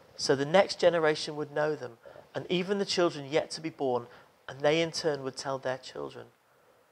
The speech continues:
Then they would put their trust in God and would not forget his deeds and would keep his commands." It's up to us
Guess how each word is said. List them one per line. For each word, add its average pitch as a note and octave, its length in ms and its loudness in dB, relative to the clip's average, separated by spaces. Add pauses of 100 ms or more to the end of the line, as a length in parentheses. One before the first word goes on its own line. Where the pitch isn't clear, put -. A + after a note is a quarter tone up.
(240)
Then C3+ 180 2
they C3+ 120 4
would C3 160 -4
put - 160 -8
their C3 120 -6
trust - 380 -4
in E3+ 120 -4
God A2+ 300 -12 (540)
and C#3 100 -10
would B2+ 140 -10
not D3+ 200 2
forget D#3 300 -2
his - 140 -8
deeds - 520 -12 (460)
and B2+ 100 -16
would B2 120 -10
keep - 260 -10
his - 160 -10
commands." C3 640 -8
It's - 200 -10
up F3+ 160 6
to - 160 -4
us - 380 2